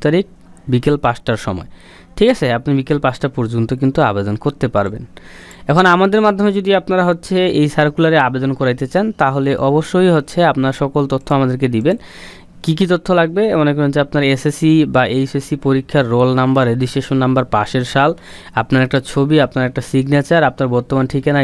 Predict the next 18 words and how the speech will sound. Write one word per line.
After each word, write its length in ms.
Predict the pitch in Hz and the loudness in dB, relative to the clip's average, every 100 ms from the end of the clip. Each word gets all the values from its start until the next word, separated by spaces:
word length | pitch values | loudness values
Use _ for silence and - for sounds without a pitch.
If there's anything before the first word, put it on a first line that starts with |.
| 127 | 0
স্থায়ী 180 | 143 139 | 0 0
ঠিকানা, 240 | 147 165 180 143 | 0 0 2 2
মোবাইল 220 | 120 123 123 | 0 0 2
নাম্বার, 220 | 135 190 240 - - - - 165 | 2 2 0 -10 -20 -20 0 2
ইমেইল, 320 | 156 151 233 - 147 | 4 4 2 0 0
এগুলো 180 | 147 147 | 2 2
আমাদেরকে 280 | 143 143 147 151 | 2 -2 -2 0
দিলে 140 | 202 165 | 2 2
আমরা 140 | 131 123 | 2 0
আপনাদের 240 | 117 117 120 | -2 -2 -2
এই 60 | 113 | 0
কাজটি 240 | 110 - 113 | -2 -2 -4
কিন্তু 160 | 117 139 - | -2 -2 0
সুন্দর 260 | 117 113 113 135 | 0 2 0 0
করে 140 | 135 - - | -2 -2 0
করে 180 | 113 107 110 | 2 2 0
দিতে 160 | 107 113 | -2 0
পারবো, 180 | 147 | 0